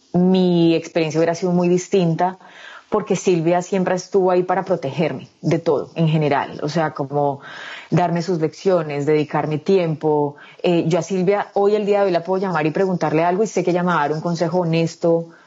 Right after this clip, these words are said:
desde el corazón, cero desde el ego. Em, entonces,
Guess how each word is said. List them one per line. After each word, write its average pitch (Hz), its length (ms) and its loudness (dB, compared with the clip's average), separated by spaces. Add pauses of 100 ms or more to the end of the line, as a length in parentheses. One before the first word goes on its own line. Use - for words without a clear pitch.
desde 165 300 2
el 143 100 -6
corazón, 160 800 -2
cero 175 440 0
desde 170 240 0
el 147 100 0
ego. 165 560 0 (380)
Em, 151 760 0 (380)
entonces, 190 920 -2